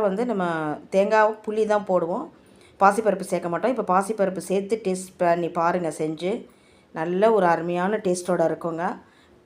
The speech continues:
வீட்ல இருக்கிறவங்க அத்தனை பேரும் விரும்பி சாப்பிடுவாங்க. இது தோசை,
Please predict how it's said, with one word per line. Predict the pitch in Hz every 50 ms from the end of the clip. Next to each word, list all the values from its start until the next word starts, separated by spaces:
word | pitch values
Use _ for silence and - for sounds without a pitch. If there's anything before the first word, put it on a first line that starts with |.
| _ _ -
வீட்ல | 196 214 202 - 208
இருக்கிறவங்க | 190 180 185 170 170 170 170 160 160
அத்தனை | 156 - 202 196 196
பேரும் | 196 202 208 202
விரும்பி | 185 170 180 185 190 190
சாப்பிடுவாங்க. | 185 160 - 170 165 160 160 160 170 202 240 285 - 185
இது | 165 165 156 156
தோசை, | 165 170 175 170 180 202